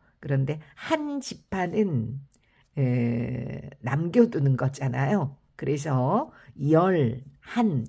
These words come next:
이것은 잘 구분해서 정확하게 열 조각 이러지 않고 열 조각 이렇게 강조해주면 좋겠고, 이 열은 장음입니다.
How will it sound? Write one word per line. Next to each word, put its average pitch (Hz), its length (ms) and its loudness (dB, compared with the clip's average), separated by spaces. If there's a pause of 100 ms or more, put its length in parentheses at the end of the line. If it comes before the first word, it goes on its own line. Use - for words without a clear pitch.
(120)
이것은 175 640 -2 (200)
잘 156 540 -2 (220)
구분해서 143 1000 0
정확하게 143 840 -6 (180)
열 156 240 4
조각 127 460 0 (140)
이러지 151 320 0
않고 127 380 0 (380)
열 185 460 4
조각 135 500 -6 (220)
이렇게 131 460 -4
강조해주면 143 960 -2
좋겠고, 139 600 -6 (260)
이 131 220 -4 (240)
열은 165 760 4 (360)
장음입니다. 160 840 -2